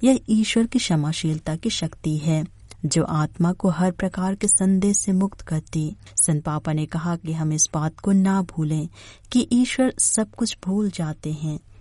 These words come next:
जी हाँ, वे भूल जाते हैं, हमारे पापों को याद नहीं करते। हमें सिर्फ उनके निकट आना है और वे हमारे सब कुछ को माफ कर देते हैं। हम सुसमाचार की याद करें। उड़ाऊ पुत्र ने जैसे ही कहा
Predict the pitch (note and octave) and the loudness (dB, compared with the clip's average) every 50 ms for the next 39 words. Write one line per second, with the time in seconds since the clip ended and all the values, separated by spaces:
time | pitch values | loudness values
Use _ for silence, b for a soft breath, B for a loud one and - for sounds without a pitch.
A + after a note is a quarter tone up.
0 | b E3+ D#3 - F#3 F3+ F3+ D#3 D#3+ D#3+ D#3 D3 - - E3 F3 G#3 F3+ E3 - | b -2 0 2 2 2 2 2 0 -2 -2 -4 -6 -4 0 2 2 2 0 -2
1 | F#3 F#3+ G3 F#3+ E3+ - E3+ D#3 D3+ D3+ - - D#3 D#3 D3+ F3 D#3+ D#3 - b | -2 0 0 0 -2 -2 -4 -4 -4 -4 -4 -4 -4 -2 0 -2 -2 -2 -4 b
2 | b b b b b b b - A#3+ B3+ C4 C4 C4 C4+ B3+ - A#3+ A3+ A3+ - | b b b b b b b 4 4 6 6 6 4 2 0 0 -2 -4 -2 -2
3 | - B3+ A#3+ - - B3 A3 G#3 G#3 G#3 G#3 G#3 - - G3 G3 G#3 G3 - - | -2 -2 -2 0 0 0 0 2 0 0 -2 -2 -4 -4 -4 -2 -4 -6 -4 -6
4 | D#3 D#3+ - - D#3+ D#3+ D#3+ - b b b b b b - B3 B3+ C4+ C4 B3+ | -8 -8 -6 -6 -6 -6 -6 -8 b b b b b b 4 6 6 6 6 6
5 | - C4+ C4 - - - - A3+ A#3 A#3 - B3 A3+ G#3 G#3 G#3 - A3 - - | 4 2 2 0 -2 -2 0 0 0 2 2 2 2 2 0 0 -4 -6 -4 -2
6 | E3+ D#3 D#3 D#3 D#3+ D#3 D#3 D3 D#3+ D3+ D3+ - - - - - D#3+ D#3 D3+ D#3 | -2 -2 0 0 -2 -2 -2 -2 -2 -2 -4 -6 -8 -10 -6 -4 -2 -2 -2 -2
7 | D3+ D3+ - D#3+ D#3 D#3 D#3+ F3+ G3 - - - - G3 - - - G3 - - | -4 -4 -2 -2 -2 -2 0 0 0 0 0 0 -2 -4 -4 -4 -6 -6 -6 -4
8 | - G3+ F#3 F3+ F3+ F3+ F#3 G3 - - - D#3 D3 D3+ - D#3 D3+ - - D#3 | -2 0 0 2 2 2 0 -2 -4 -6 -6 -6 -6 -4 -4 -4 -4 -4 -6 -6
9 | D3+ D#3 D#3+ E3 D#3+ D#3 - - B B B B F3 E3 D#3+ D#3 - E3 - - | -4 -2 0 0 0 -2 -4 -10 B B B B 2 2 2 2 2 2 2 2
10 | D#3+ D3+ D#3 D#3 - - D#3+ D3+ D#3 D#3 D#3 - G3+ G3+ F#3+ F3+ D3+ D#3 D#3+ D#3 | 2 2 0 0 -2 -2 -2 -2 -2 -2 -2 -4 -4 -4 -2 -2 -2 -2 -4 -6
11 | - - - D#3 D#3 D#3 D3+ D3+ - b b b b b b b b b b G#3+ | -6 -4 -2 0 2 2 0 -2 -4 b b b b b b b b b b 2
12 | A#3+ A#3+ B3+ C4 C#4 C4+ - C4+ C4 - C4 C#4 C4+ C4 C4+ B3+ A#3+ - G#3 G3+ | 2 4 4 2 0 0 -2 -2 -2 2 4 6 6 6 6 4 4 2 2 2
13 | G#3 G3+ - A3+ A3 A3+ A#3+ A3 - - D#3+ D3 D#3 D#3 - | 2 2 2 0 0 0 0 0 0 -2 -2 0 0 -2 -4